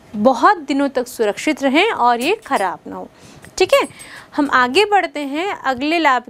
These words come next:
की ओर। वो कहता है कि वस्तुओं की सुरक्षा। अब जैसे कि आप जानते हैं,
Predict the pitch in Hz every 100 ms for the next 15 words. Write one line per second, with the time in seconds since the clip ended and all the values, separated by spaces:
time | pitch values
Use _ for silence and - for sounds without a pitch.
0 | - 226 240 311 339 294 262 254 240 269
1 | 269 277 311 349 320 247 - 294 302 302
2 | 349 359 330 320 - 233 - - - -
3 | - - 349 349 _ _ _ - - 285
4 | 359 349 359 339 247 269 262 262 320 285
5 | 285 311 330